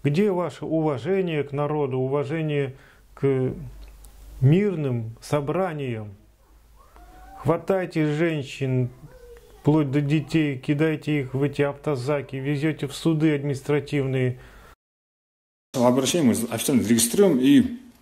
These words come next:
Speaker 2: начнём вести уголовное дело, и законно принимаем решение. Однако, когда дело касается сотрудников полиции, то дело, э, оборачивается в другом порядке уже.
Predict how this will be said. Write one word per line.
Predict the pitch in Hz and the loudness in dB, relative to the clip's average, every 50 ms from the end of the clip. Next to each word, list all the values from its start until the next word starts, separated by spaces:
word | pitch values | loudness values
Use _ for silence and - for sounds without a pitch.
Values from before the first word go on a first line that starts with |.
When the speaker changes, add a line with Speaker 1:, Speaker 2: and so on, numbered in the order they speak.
| _ _ - - - - | _ _ -20 -20 -8 -4
Speaker 2:
начнём | 120 117 - - 160 | -2 0 2 2 4
вести | 147 131 123 - | 4 2 2 4
уголовное | 139 123 123 127 131 127 120 | 4 6 6 6 8 8 8
дело, | 139 175 170 | 8 8 8
и | 139 127 123 113 | 8 8 8 8
законно | 101 117 120 123 - 160 165 143 | 6 6 4 4 4 4 2 2
принимаем | - - 110 113 120 123 139 143 131 117 | 2 4 6 8 8 8 8 8 6 6
решение. | 110 104 - 143 135 123 110 92 80 - - - - - - - - - - - - - - - - - - - - - - - - - - - - - - - - - | 6 4 6 6 8 8 6 6 2 -4 -10 -16 -20 -20 -20 -20 -20 -20 -20 -20 -20 -20 -20 -20 -20 -20 -20 -20 -20 -20 -20 -20 -20 -20 -20 -20 -20 -20 -20 -20 -6 0
Однако, | - 113 - 151 165 165 - - 127 101 90 - - - - - - | 4 4 4 6 4 4 4 4 2 2 0 -2 -10 -16 -20 -10 -2
когда | - 143 156 151 139 117 | 2 2 4 6 4 4
дело | 98 98 135 156 151 127 | 4 4 4 6 4 4
касается | - 147 131 - - - | 2 2 0 0 0 0
сотрудников | 135 135 147 143 147 135 - - - | 0 0 2 2 0 0 0 -4 -4
полиции, | - - 127 143 196 214 - 160 127 | 0 2 6 6 6 6 6 4 2
то | 113 - - 143 139 123 | 2 2 2 4 4 4
дело, | 107 107 120 151 160 143 123 110 110 - - - - - 90 92 - | 6 6 6 6 6 4 2 0 -2 -4 -6 -6 -6 -6 -6 -6 -2
э, | - 110 107 104 101 101 98 98 98 95 95 95 95 95 - - | 0 2 2 4 2 2 2 0 0 -2 -2 -2 -4 -4 -2 0
оборачивается | 117 107 117 135 160 165 160 - 165 143 | 2 4 4 6 4 4 2 2 2 2
в | 117 110 | 2 2
другом | 120 120 123 147 156 135 110 - - - | 4 6 6 6 6 4 2 -2 -6 -2
порядке | - - 123 123 123 123 - 113 | 2 4 6 6 6 4 2 0
уже. | 98 92 90 92 | 2 2 2 0